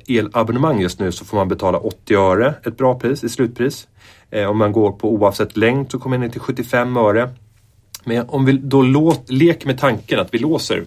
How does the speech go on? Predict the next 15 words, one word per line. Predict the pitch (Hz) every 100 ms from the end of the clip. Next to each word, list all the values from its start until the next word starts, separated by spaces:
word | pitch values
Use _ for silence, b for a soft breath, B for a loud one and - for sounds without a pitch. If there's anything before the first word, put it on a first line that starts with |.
| -
på | 98
ett | 95 -
år | 92
på | 95 -
åttio | - - 98
öre. | 87 50 - B B -
Och | 135
åttio | 127 - 175
öre | 135 104
är | 120
historiskt | - 113 - 165 - -
ett | -
ganska | - 107 107
lågt | 113 202 - -
pris. | - - -